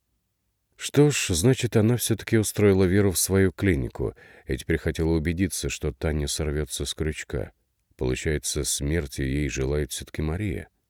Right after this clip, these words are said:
А у этой-то какой мотив? Мария и сама поняла, что повела себя слишком резко. Ей не следовало выходить из образа доброжелательного психолога в присутствии будущей жертвы,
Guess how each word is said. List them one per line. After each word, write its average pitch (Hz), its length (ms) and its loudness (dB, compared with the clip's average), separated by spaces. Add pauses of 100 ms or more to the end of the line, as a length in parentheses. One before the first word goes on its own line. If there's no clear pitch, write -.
(340)
А 76 120 2
у 80 160 2
этой-то 73 380 -4
какой 67 320 -6
мотив? - 460 -6 (800)
Мария 139 380 2
и - 140 -2
сама 98 360 0
поняла, 69 360 -2
что - 180 -8
повела 69 320 -4
себя 67 260 -4
слишком 76 420 -4
резко. 60 420 -4 (360)
Ей 104 180 4
не 98 140 0
следовало 80 500 -2
выходить 67 480 -6
из 71 160 -2
образа 67 360 -2
доброжелательного 73 840 -2
психолога 76 680 -2 (140)
в - 80 -20
присутствии 80 580 -2
будущей 73 420 -2
жертвы, 58 460 -6